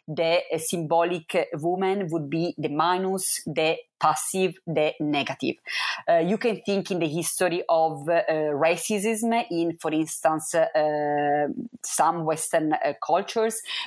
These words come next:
Uh, black, uh, would be the minus, white would be the plus. You can, uh, look at the history of your Orientalism and the East as the minus, the West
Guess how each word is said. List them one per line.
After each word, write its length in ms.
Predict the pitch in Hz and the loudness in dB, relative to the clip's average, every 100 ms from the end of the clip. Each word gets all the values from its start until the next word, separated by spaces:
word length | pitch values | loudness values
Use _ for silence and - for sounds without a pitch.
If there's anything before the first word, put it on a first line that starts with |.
| - | 2
Uh, 120 | 151 | 2
black, 580 | 135 127 180 202 220 - | 2 0 2 2 0 -2
uh, 280 | 240 185 160 | 0 0 0
would 220 | 156 139 | -2 -2
be 320 | 170 175 185 165 | -2 0 0 -2
the 80 | |
minus, 600 | 156 160 165 185 190 - - | 0 2 2 0 0 -2 -2
white 500 | 156 151 156 160 170 - - | -2 0 2 2 2 -4 -2
would 200 | 160 139 | -2 -2
be 240 | 151 156 - | -2 -2 -2
the 100 | 160 | -6
plus. 500 | 160 160 - - - - - - - - | 0 2 2 -2 -6 -6 -8 -8 -10 -4
You 140 | 202 | -2
can, 260 | 208 240 220 - | 0 2 2 0
uh, 320 | 185 175 180 | 0 0 2
look 240 | 214 247 | 0 0
at 80 | 208 | -2
the 60 | 175 | -2
history 340 | 175 165 185 | -2 -2 0
of 220 | 175 143 | 0 0
your 280 | 160 151 160 | 0 0 2
Orientalism 920 | 160 156 165 233 247 147 147 143 156 156 151 - | 2 2 2 2 2 0 0 -2 -2 0 -2 0
and 340 | 170 185 185 180 180 | 0 0 0 -2 -2
the 240 | 165 151 | -2 -2
East 460 | 190 233 247 - - 165 - | 0 0 0 -2 0 0 0
as 280 | 156 165 156 | 0 0 0
the 100 | 151 | -2
minus, 580 | 151 151 147 147 147 - _ _ | 0 2 2 0 -4 -8 _ _
the 140 | 156 160 | -2 -2
West 480 | 147 160 156 - | 0 0 0 -4